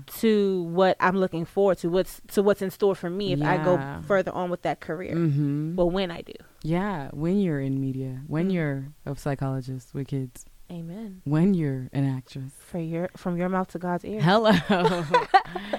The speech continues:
Speaker 2: Okay, so that's exciting. How m-, how many more semesters do you have left here?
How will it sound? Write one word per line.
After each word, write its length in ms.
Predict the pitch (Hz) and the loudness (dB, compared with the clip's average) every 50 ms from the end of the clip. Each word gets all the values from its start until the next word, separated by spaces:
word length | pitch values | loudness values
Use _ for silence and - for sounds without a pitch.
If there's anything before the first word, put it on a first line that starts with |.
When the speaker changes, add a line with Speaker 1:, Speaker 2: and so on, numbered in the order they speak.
| 208 180 - - | -6 -6 -8 -4
Speaker 2:
Okay, 280 | - 175 165 170 160 156 | -4 -4 -2 -2 -2 -2
so 140 | 143 151 151 | -2 -4 -4
that's 320 | 143 143 135 139 151 - | -2 -2 -2 -2 -2 -4
exciting. 460 | 170 147 139 160 143 143 139 139 139 | -6 -6 -4 -2 -2 -2 -2 -2 -2
How 180 | 151 156 170 185 | 0 2 2 2
m-, 220 | 202 214 208 202 | 2 2 0 0
how 180 | - 170 175 170 | 0 0 0 2
many 220 | 202 226 233 233 220 | 2 2 2 2 0
more 180 | 208 190 180 | 0 0 -2
semesters 460 | 175 - 175 160 151 - - 151 143 131 | -4 -4 -4 -6 -4 -4 -4 -6 -6 -4
do 80 | 147 | -4
you 80 | 143 135 | -4 -2
have 160 | 139 135 135 | -4 -4 -4
left 260 | 135 135 143 - - | -6 -6 -6 -8 -10
here? 320 | - 143 135 151 151 139 | -10 -10 -10 -10 -12 -12